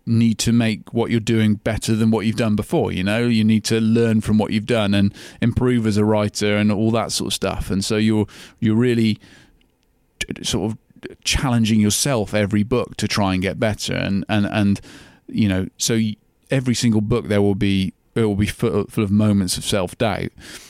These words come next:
But as you get more experience, you can push past that and know that that's part of the process. So I say that would be the major difference between when I started and when I, and what, what I'm doing now. But I think my process, my actual process is probably pretty similar, which is I just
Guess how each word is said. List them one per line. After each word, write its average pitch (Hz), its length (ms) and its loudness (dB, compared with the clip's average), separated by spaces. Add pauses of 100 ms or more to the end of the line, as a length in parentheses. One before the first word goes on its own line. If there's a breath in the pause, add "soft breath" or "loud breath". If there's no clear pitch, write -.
(140)
But 101 160 -2
as 101 160 0
you 104 60 0
get 90 180 -4
more 98 140 0
experience, 101 760 -2
you 113 140 -2
can 98 140 -4
push 98 240 -2
past 101 300 -2
that 73 120 -2
and 98 100 -2
know 95 140 0
that 76 60 -2
that's 92 160 -6
part 87 240 -2
of - 40 -8
the - 80 -6
process. 107 480 -2
So 123 200 -2
I - 20 0
say 196 240 0
that 160 160 -2
would 127 180 -2
be 127 120 0
the 117 100 0
major 117 580 2
difference 107 600 -2
between 98 520 0 (200 loud breath)
when 104 100 0
I 101 40 0
started 101 520 -2
and 98 160 0
when 95 200 2
I, 90 200 0 (420 loud breath)
and 104 260 0
what, 107 140 2
what 101 140 -2
I'm 101 120 0
doing 98 300 2
now. 101 360 0
But 98 260 -2
I 104 100 0
think 113 480 -2 (400 loud breath)
my 113 180 2
process, 143 840 -2
my 113 160 0
actual 120 400 -2
process 120 800 -2
is 180 180 0
probably 170 460 2
pretty 98 280 -2
similar, 113 400 -2
which 87 280 -4
is 87 160 0
I 90 80 2
just - 440 -4